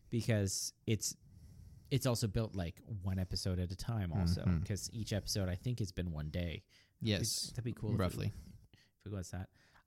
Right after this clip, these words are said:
Speaker 1: I think later on it skips around, but I'm not sure. Um, we're going to double, which is two-part episodes, which are different from what I'm used to, too, 'cause I was, I was, I was
Speaker 2: Mm-hmm.
Speaker 1: watching them all.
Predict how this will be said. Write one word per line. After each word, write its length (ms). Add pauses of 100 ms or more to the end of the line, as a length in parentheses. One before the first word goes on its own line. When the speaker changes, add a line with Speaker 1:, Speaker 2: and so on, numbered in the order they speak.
(100)
Speaker 1:
I 80 (160)
think 220
later 340
on 80 (140)
it 100
skips 360
around, 380
but 120
I'm 80
not 180
sure. 360 (580)
Um, 340 (1080)
we're 220
going 240
to 300 (120)
double, 460 (1120)
which 260
is 300
two-part 380
episodes, 500
which 160
are 40
different 320
from 140
what 80
I'm 140
used 220
to, 80
too, 200
'cause 220
I 60
was, 200
I 60
was, 200
I 80
was 100
Speaker 2:
Mm-hmm. 140
Speaker 1:
watching 280
them 40
all. 200